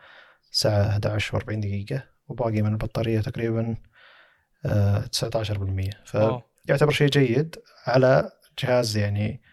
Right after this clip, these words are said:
Speaker 1: ما قاعد أستخدم عليه شيء، ترى فاتح كروم، فاتح مكالمة معك، وقاعد أسجل الصوت بس، يعني ما في شيء كثير، ما في ضغط على الجهاز.
Speaker 2: مهم.
Speaker 1: فشوف إيش، آه، استهلك، يعتبر استهلاك قوي. فتخيل إني قاعد أستخدمه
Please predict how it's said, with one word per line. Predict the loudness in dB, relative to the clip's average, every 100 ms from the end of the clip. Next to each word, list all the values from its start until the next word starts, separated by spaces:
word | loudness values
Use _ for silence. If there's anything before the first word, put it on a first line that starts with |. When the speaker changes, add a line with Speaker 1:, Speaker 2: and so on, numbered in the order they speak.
| _ 0
Speaker 1:
ما |
قاعد | 2
أستخدم | 2 0 0
عليه | 2
شيء، | 2 -2
ترى | -2 -2
فاتح | -4 -6
كروم، | -10 -10 -10 -10 -16 _ _ _
فاتح | -4 -2 -2 -4
مكالمة | -2 2 4 4 2 -2
معك، | -2 -2 -4 -8 -12
وقاعد | -12 -10 -6 -6
أسجل | -2 -2
الصوت | -4 -6 -10 -14 _ -6
بس، | -6 -4 -10
يعني | -10 -12 -16 _ _ _ _ _
ما | 0
في | 0
شيء | -6
كثير، | -8 -8 -8 -8 -10
ما | -10
في | -6
ضغط | -8 -8
على | -10
الجهاز. | -8 -8 -10 -18 _ _ -16
Speaker 2:
مهم. | -14 -10
Speaker 1:
فشوف | -4 -4 -2
إيش، | -4 -6 -12 _ -20 -14 -10
آه، | -8 -8 -10 -14 -16
استهلك، | -4 0 0 -2
يعتبر | -6 -6 -6
استهلاك | -6 -6 -6 -10 -14 -16 _ _ _ _
قوي. | -2 -2 -4
فتخيل | -6 -6 0 2 2
إني | 0
قاعد | -4 -6
أستخدمه | -8 -8 -10 -6 -4